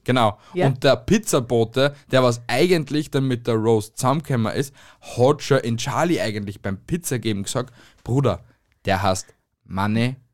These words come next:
Speaker 1: Quinn, wie ein Maniküre. Also, es ist ein Maniküre.“
Speaker 2: <laughs>
Speaker 1: Und der Typ nur, „Na, es ist der Money Quinn.“ Dumm einfach, dumm.
Speaker 2: Du warst beim Mager Käse, gell?
Speaker 1: Richtig.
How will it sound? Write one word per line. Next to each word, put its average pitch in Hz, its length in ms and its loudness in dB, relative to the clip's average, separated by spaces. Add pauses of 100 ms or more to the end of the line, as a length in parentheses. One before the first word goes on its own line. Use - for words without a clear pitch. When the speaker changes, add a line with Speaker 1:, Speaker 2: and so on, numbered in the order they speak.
(300)
Speaker 1:
Quinn, 127 380 0 (480)
wie 117 260 0 (140)
ein 98 200 -6 (400)
Maniküre. 123 600 0 (560)
Also, 117 380 2
es 110 160 -2
ist 113 100 -2
ein 117 100 2
Maniküre.“ 139 560 2 (220)
Speaker 2:
<laughs> 294 200 4
Speaker 1:
Und 127 120 0
der 127 160 2
Typ 143 260 -2
nur, 139 300 0 (140)
„Na, 254 260 -2 (220)
es - 240 -10
ist 117 160 -10
der 180 120 -2 (320)
Money 113 320 -2
Quinn.“ 269 380 -4 (800)
Dumm 135 280 4
einfach, 95 440 -10 (160)
dumm. 123 300 2 (1200)
Speaker 2:
Du 247 220 4
warst 247 220 2
beim 240 160 2
Mager 220 380 2
Käse, 196 460 0
gell? 208 220 0
Speaker 1:
Richtig. 127 460 0